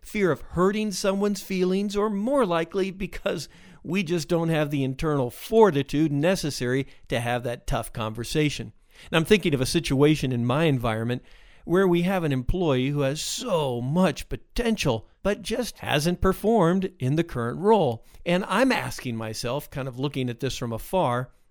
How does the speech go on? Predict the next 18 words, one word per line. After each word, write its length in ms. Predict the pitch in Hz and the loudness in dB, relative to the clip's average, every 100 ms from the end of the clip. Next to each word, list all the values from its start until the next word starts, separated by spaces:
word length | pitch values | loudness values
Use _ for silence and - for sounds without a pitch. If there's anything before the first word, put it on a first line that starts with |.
| - | -10
who's 200 | - 330 | -4 -2
held 180 | 208 139 | 0 0
up 80 | 135 | -2
the 80 | - | -4
mirror 580 | 117 110 110 135 214 - - - | -4 -4 -2 -2 -4 -6 -14 -4
to 80 | |
this 180 | 135 127 | -2 -2
employee? 540 | 123 113 113 113 165 - - - | -4 -6 -6 -6 -6 -10 -12 0
Who's 200 | 320 311 | 2 2
helping 540 | - 262 - 175 165 - - - | 2 0 2 2 0 -6 -20 -2
this 220 | 185 226 | 0 2
individual 560 | 247 208 175 151 143 - | 2 2 2 0 -2 -4
see 680 | - - 254 175 147 185 - _ _ | -6 -2 0 0 0 -2 -8 _ _
what 180 | 185 - | -4 0
they 140 | 220 | 2
need 340 | 208 123 117 - | 2 0 -2 -4
to 100 | 143 | -6
see? 560 | - 254 208 127 127 | -4 -2 -2 -2 -8